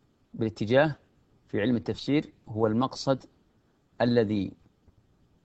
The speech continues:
يتوجه إليه المفسر، والهدف الذي يرجو بلوغه،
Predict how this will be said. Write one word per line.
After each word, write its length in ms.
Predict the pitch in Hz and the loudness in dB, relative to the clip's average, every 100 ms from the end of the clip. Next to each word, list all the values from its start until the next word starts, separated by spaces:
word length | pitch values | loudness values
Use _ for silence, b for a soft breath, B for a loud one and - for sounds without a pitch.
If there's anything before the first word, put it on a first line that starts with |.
| _ - | _ -12
يتوجه 520 | 104 117 139 113 104 | -2 4 4 2 -4
إليه 360 | 113 107 123 110 | -4 -2 -2 -2
المفسر، 580 | 104 101 113 - 117 - _ _ _ _ _ _ _ _ _ _ _ _ _ _ _ _ _ _ - | -4 -6 -8 -6 -6 -8 _ _ _ _ _ _ _ _ _ _ _ _ _ _ _ _ _ _ -8
والهدف 560 | - 110 123 127 120 - _ - | -4 0 2 2 0 -4 _ -2
الذي 440 | 120 120 110 98 - _ _ _ _ _ _ _ - | 2 4 2 -2 -6 _ _ _ _ _ _ _ -12
يرجو 680 | 104 123 135 117 123 127 107 - _ _ | 0 4 4 2 0 0 -2 -10 _ _
بلوغه، 520 | 101 117 131 127 135 | -2 2 4 4 4